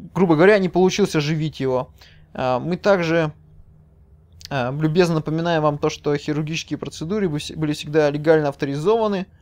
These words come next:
а, в, в соглашении, а,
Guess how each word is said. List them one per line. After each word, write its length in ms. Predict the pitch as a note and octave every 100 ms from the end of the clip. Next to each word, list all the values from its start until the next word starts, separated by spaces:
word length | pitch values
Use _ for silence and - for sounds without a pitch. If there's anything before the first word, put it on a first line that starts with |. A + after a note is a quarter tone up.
| - - - - - _ -
а, 380 | D3+ C3 B2+ - - - -
в, 20 |
в 880 | C#3+ C3+ C3 B2+ - - _ _ -
соглашении, 920 | - D#3 D#3 - G#3 G3+ F3+ D#3+ D3+ -
а, 560 | - - - - -